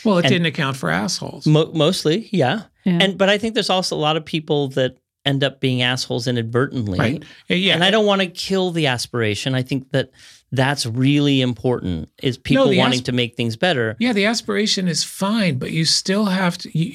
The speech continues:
Speaker 1: you have to ask yourself, what could the, what, what
Speaker 2: Right.
Speaker 1: could the wor-, two things. What could the worst people do here?
Speaker 2: Yep.
Speaker 1: And what will the use of this tool do to people?
Speaker 2: Right.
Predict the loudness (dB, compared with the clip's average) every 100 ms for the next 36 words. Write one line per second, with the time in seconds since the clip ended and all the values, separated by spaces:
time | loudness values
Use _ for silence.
0 | 2 2 2 0 0 0 -2 0 0 -2
1 | -2 -2 0 0 -2 -4 -14 -20 _ 2
2 | 2 0 0 0 -2 -4 -4 -2 -2 -4
3 | _ 0 4 4 2 -6 -6 0 2 2
4 | -4 -2 0 2 2 2 0 -6 -8 2
5 | 2 4 0 0 -6 -2 -2 0 -2 -2
6 | 0 0 0 0 -2 0 -2 0 0 2
7 | 2 2 2 -2 -2 -2 -2 -2 0 2
8 | 0 -4 -16 -20 _ 2 2 2 0 0
9 | -2 -2 -2 -2 -2 -2 -2 -2 -4 -2
10 | -2 -4 -8 _ 0 2 2 0 -2 -4
11 | -2 0 0